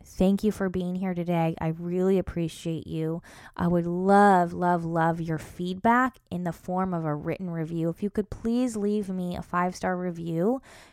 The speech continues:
with some words about what you love about this podcast, that would greatly support me. And again, if you're listening to this on your phone, take a screenshot and post it to your Instagram stories, to your Facebook stories, and tag me so you can be entered to win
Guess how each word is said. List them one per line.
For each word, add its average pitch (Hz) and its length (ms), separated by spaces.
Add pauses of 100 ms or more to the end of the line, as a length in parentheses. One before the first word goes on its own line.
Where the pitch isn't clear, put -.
(120)
with 175 100
some 170 240
words 220 360
about - 260
what 185 200
you 220 120
love 202 180
about 196 320
this 196 160
podcast, 214 680
that 269 140
would 277 280
greatly 190 640
support - 460
me. 143 240 (400)
And 196 120
again, 220 200
if 214 120
you're 294 160
listening 277 460
to 277 100
this 269 440 (520)
on 214 200
your 208 180
phone, 208 540
take - 240
a 392 40
screenshot 262 640
and 208 120
post 220 360
it - 120
to 196 100
your 185 140
Instagram 294 580
stories, 262 500
to - 120
your 180 80
Facebook 262 460
stories, 220 360
and 180 140
tag 269 340
me 285 200
so - 160
you 208 100
can 196 140
be 190 180
entered 226 380
to 196 140
win 190 280